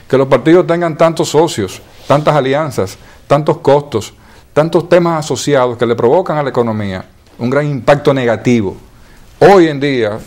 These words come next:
por ejemplo, si calculamos cuál es el,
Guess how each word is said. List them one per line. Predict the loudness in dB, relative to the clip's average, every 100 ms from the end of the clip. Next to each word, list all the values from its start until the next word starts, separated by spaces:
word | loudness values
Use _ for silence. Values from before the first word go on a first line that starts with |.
| -10
por | -2 0
ejemplo, | 0 -2
si | -4 0
calculamos | -2 0 2 2 0 2
cuál | 4 4
es | 2 -2 -8 -16 -20 -20 -6
el, | -4 -4